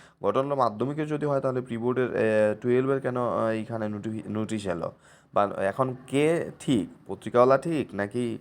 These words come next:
এই পত্রিকাতে যারা ছাপিয়েছে খবরটা এইটা ঠিক নাকি, আহ, নো-, নোটিফিকেশন ঠিক? কোনটা, কোনটা ধরবো?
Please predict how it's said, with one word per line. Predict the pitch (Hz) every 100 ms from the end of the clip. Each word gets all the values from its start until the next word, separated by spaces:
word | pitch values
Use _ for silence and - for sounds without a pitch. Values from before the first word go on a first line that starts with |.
| - - -
এই | 101 104 110
পত্রিকাতে | 110 120 120
যারা | 120 120
ছাপিয়েছে | 123 127 131 127 107 113
খবরটা | 117 104 - 87 101 -
এইটা | 107 107 135
ঠিক | 160 139 90
নাকি, | 98 101 107 95 -
আহ, | 92
নো-, | 92 98 95
নোটিফিকেশন | 107 117 131 107 104 95
ঠিক? | 78 -
কোনটা, | 110 110 107 - 120
কোনটা | 113 110 110
ধরবো? | 101 82 82